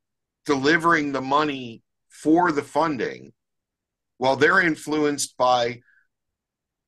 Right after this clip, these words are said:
how well rated was your publication, how, what's your pedigree, what universities did you attend,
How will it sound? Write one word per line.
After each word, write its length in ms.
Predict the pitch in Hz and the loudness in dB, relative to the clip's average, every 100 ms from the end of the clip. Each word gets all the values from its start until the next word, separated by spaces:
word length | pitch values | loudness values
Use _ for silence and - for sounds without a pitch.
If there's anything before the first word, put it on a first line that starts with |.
| _ _ _ | _ _ _
how 340 | - - 143 165 | -10 -2 2 4
well 320 | 170 175 170 | 4 4 4
rated 800 | 127 135 165 185 151 135 127 123 _ _ | 0 0 0 0 -2 -4 -6 -16 _ _
was 440 | 123 143 143 135 | -2 2 2 0
your 320 | 127 127 123 | -4 -4 -4
publication, 960 | 123 151 135 131 - 151 139 139 - 65 - _ _ _ _ _ _ _ _ - | -4 -4 -2 -4 -4 -2 -2 -4 -8 -10 -14 _ _ _ _ _ _ _ _ -6
how, 680 | 147 151 160 165 165 151 - _ _ _ 120 | 0 4 6 6 4 0 -6 _ _ _ -2
what's 340 | 160 175 - | -2 0 -2
your 140 | 156 - | -2 -4
pedigree, 880 | - 180 180 170 120 107 71 57 - - | -6 -2 0 -2 -4 -10 -10 -16 -20 -8
what 200 | 110 - | -6 0
universities 920 | 151 156 143 160 151 147 143 135 - | 0 2 2 2 0 -4 -4 -6 -8
did 180 | 127 107 | -12 -10
you 160 | 123 | -10
attend, 520 | 123 123 135 120 78 | -10 -8 -4 -4 -6